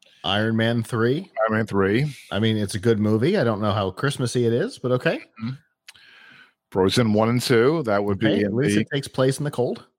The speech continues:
Speaker 2: <laughs>
Speaker 1: There we go. Miracle
Speaker 2: There we
Speaker 1: on
Speaker 2: go. Miracle on
Speaker 1: Thirty-fourth
Speaker 2: Thirty-fourth
Speaker 1: Street.
Speaker 2: Street.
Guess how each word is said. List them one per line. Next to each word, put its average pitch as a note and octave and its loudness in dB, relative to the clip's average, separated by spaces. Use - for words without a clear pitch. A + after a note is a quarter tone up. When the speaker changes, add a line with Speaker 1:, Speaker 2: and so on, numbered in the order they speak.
Speaker 2:
<laughs> - 0
Speaker 1:
There F3 2
we D#3+ 2
go. D3+ 0
Miracle D#3+ 0
Speaker 2:
There F#3 0
we F#3 2
Speaker 1:
on F#3 0
Speaker 2:
go. C#3+ -4
Miracle C3+ 0
on C#3 -2
Speaker 1:
Thirty-fourth - -
Speaker 2:
Thirty-fourth E3 0
Speaker 1:
Street. D3 0
Speaker 2:
Street. A2 0